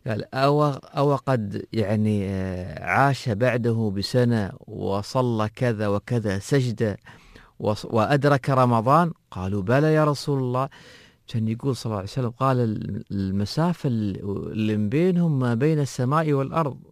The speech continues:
لأن أدرك رمضان هذا." فاللي أدرك رمضان يفرح فرح عظيم، الله أكرمنا بدخول رمضان.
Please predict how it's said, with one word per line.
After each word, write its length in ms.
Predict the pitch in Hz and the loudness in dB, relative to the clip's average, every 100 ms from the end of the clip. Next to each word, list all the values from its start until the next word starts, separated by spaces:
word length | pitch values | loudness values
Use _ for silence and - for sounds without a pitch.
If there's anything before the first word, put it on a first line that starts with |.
| - | -10
لأن 280 | 104 123 143 | -4 0 0
أدرك 340 | 170 190 180 | 0 0 -2
رمضان 500 | 170 160 165 196 151 | -4 -2 -4 -4 -4
هذا." 360 | 143 151 117 107 _ - - _ _ | -4 -4 -6 -10 _ -20 -20 _ _
فاللي 480 | - 113 120 127 151 | -2 0 2 0 0
أدرك 340 | 147 143 131 | 0 -2 0
رمضان 460 | 127 123 135 143 123 | 0 0 0 0 0
يفرح 600 | 127 - 101 92 - - | 0 -2 -6 -6 -10 -10
فرح 360 | - 123 104 90 | -2 -2 -2 -2
عظيم، 520 | 90 101 123 104 98 - - | -2 0 0 0 -2 -10 -8
الله 460 | 104 101 120 131 - | -4 0 2 2 2
أكرمنا 760 | 120 139 160 170 170 180 190 - _ | -4 0 2 4 2 2 -2 -6 _
بدخول 480 | 113 131 131 131 135 | -4 0 0 0 0
رمضان. 460 | 104 95 95 87 | 0 -2 -4 -4